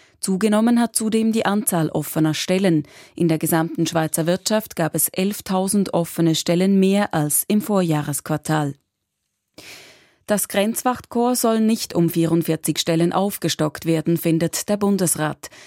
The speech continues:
Er beantragt dem Parlament, diese Forderung der zuständigen Nationalratskommission abzulehnen.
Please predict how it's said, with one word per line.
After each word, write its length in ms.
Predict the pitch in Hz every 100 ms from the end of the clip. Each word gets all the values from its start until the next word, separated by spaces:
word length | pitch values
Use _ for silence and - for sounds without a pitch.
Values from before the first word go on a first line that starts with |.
| - -
Er 100 | 156
beantragt 600 | - 151 170 196 202 -
dem 140 | 165
Parlament, 800 | 160 160 165 170 180 247 - -
diese 240 | 160 147 156
Forderung 560 | 170 170 185 190 196
der 160 | 170 156
zuständigen 680 | 180 180 - 160 156 165
Nationalratskommission 1300 | 165 160 - 175 170 190 190 - - 208 208 220 220
abzulehnen. 840 | 220 208 - - 185 165 156 151